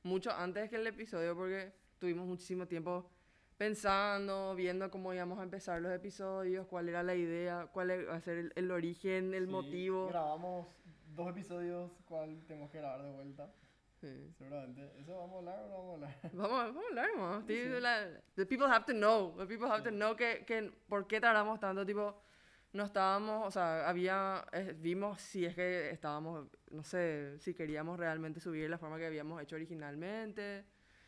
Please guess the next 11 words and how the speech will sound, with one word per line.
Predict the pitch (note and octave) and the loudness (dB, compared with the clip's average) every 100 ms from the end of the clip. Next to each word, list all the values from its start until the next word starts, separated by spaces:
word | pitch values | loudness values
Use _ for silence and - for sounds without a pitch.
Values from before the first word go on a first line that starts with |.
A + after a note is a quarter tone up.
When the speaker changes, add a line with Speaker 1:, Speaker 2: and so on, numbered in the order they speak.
| - _ | -20 _
Speaker 1:
si | - | -2
es | E3 | 0
que | E3+ | 2
habían | E3 E3 | 0 0
cosas | D#3 E3+ | -4 -8
que | E3+ | -6
mo-, | F3 E3 | -4 -4
habían | - D#3+ D#3 D#3 | -2 -2 0 -2
de | D#3+ E3 | -2 -2
modificar. | E3+ E3+ F3+ E3+ F3+ F#3+ G#3 | -2 -2 -4 -4 -2 0 -2
Speaker 2:
Claro. | G#3 | -6